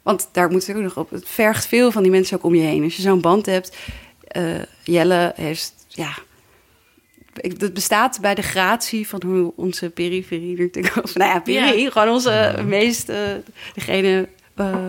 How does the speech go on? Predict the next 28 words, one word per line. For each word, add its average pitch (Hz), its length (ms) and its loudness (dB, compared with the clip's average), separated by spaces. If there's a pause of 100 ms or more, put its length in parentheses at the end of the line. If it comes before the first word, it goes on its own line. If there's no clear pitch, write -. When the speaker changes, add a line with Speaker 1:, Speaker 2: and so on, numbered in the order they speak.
(260)
Speaker 1:
onze 190 220 -6
geliefden, 185 680 2
ons 180 200 -4
daarop 185 420 -2
reageren. 180 540 -2 (500)
Maar 220 220 4
die 277 100 4
had 339 100 4
dus 320 180 0
toen 294 160 2
een 311 60 4
vriendin 247 320 0
en 233 80 -2
die 226 100 -6
was 247 160 -2
heel, 226 300 -2
ze 226 180 -8
had 226 100 -14
heel 240 120 -4
veel 175 180 -2
humor 247 480 4
en - 80 0
ze 233 80 -4
was 254 100 -2
ook 262 60 -6
heel 262 180 -2
duidelijk 214 420 2
van, 160 380 -4